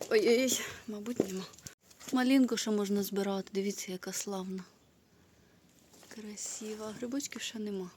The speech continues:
Бачите? Пеньочки. Отам вони були сухі.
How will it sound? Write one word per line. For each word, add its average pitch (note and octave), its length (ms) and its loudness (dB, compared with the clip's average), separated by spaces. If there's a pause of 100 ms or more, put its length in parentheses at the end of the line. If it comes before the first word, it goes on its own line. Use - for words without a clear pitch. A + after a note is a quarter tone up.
(220)
Бачите? A3 320 -8 (840)
Пеньочки. G3 560 -2
Отам G3 380 2
вони F#3 200 2
були F3+ 300 2
сухі. - 580 0